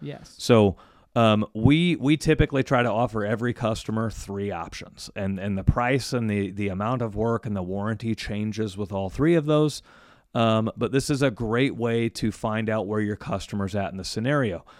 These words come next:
Speaker 2: The goal when we offer a customer three options is to make a sale. We don't care which option they pick. We're happy if they pick any of the options
Speaker 1: They're
Speaker 2: out there.
Speaker 1: all a sale.
Speaker 2: Right, right.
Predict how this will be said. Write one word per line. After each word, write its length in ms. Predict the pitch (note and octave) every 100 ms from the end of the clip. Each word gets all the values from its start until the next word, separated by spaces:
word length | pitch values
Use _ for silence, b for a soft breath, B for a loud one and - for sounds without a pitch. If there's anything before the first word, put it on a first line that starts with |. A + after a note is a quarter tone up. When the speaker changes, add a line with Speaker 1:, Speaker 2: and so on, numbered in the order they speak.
| b b b b b _ _
Speaker 2:
The 240 | G2+ B2
goal 520 | A2+ A2+ C#3+ F#3+ C#3 A#2
when 140 | A#2
we 120 | A2+
offer 300 | A#2 C3+ B2
a 40 | A#2
customer 420 | B2 A#2+ A#2 A2
three 240 | - A#2
options 440 | A2+ A#2 - C3 A#2+
is 200 | G#2 -
to 180 | - A2
make 380 | F#2 G2 G#2 - -
a 260 | F#2+ F#2
sale. 380 | F2 - F#2+ D#2
We 160 | E2 C#3+
don't 200 | D3+ -
care 220 | A#2+ G#2
which 200 | G2 -
option 400 | F#2+ F#2+ - F#2+
they 140 | E2+
pick. 340 | - F#2+ - -
We're 200 | G2+ C3
happy 420 | G#2 A2+ A#2 A2+ G#2
if 100 | -
they 140 | G2
pick 260 | - F#2 -
any 280 | G#2 A2 G#2+
of 80 |
the 100 | G2
options 360 | F#2+ F2+ - F#2
Speaker 1:
They're 120 | E3+
Speaker 2:
out 100 | F3
there. 120 | D#3 D3+
Speaker 1:
all 60 | D#3+
a 40 |
sale. 360 | D3+ D3 C3 B2+ _
Speaker 2:
Right, 280 | A2 A2+ - _ _ _ -
right. 240 | G#2 E2+